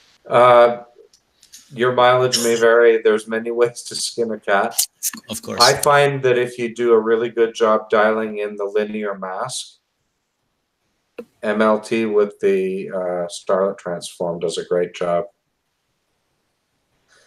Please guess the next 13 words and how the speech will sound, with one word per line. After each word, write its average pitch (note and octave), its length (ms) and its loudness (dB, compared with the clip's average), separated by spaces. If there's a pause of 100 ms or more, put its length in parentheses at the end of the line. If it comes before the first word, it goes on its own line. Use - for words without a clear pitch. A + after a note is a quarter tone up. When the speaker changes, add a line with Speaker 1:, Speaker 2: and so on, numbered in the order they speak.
(320)
Speaker 1:
But G2+ 140 -2
dialing B2 460 4
in A2+ 160 2
that G#2 260 0
linear G#2 340 0
mask F#2+ 460 -6
is F2+ 140 -6
really G2 260 0
important. G2 640 -4 (460)
And G#2+ 180 2
the G#2 180 2
big C#3+ 220 2
mistake, C3+ 640 2